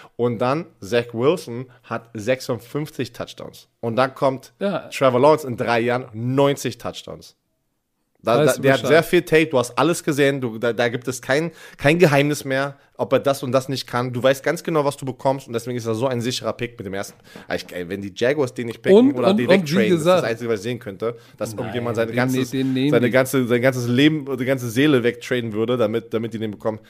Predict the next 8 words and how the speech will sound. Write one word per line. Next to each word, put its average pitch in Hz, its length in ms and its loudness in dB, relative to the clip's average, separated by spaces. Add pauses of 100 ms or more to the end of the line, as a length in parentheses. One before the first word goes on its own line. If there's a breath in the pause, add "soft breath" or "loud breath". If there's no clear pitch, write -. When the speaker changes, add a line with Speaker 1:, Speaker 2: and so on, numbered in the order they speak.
(160 soft breath)
Speaker 1:
Jag-, 120 240 0
die 113 120 -10
Jaguars 127 440 0
müssen 113 560 0 (400)
mit - 180 -20
Trevor 90 220 -12
Lawrence 85 300 -14
gehen. 82 140 -20